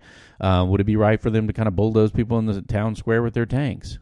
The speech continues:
Well, for them, that's their view. I mean, we wouldn't like it, but that's just, you know, their view and could be their moral truth.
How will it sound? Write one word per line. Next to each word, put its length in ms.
Well, 340
for 160
them, 360
that's 220
their 380
view. 380
I 80
mean, 220
we 120
wouldn't 240
like 240
it, 140
but 300
that's 240
just, 360
you 140
know, 140
their 240
view 240
and 100
could 160
be 120
their 200
moral 400
truth. 380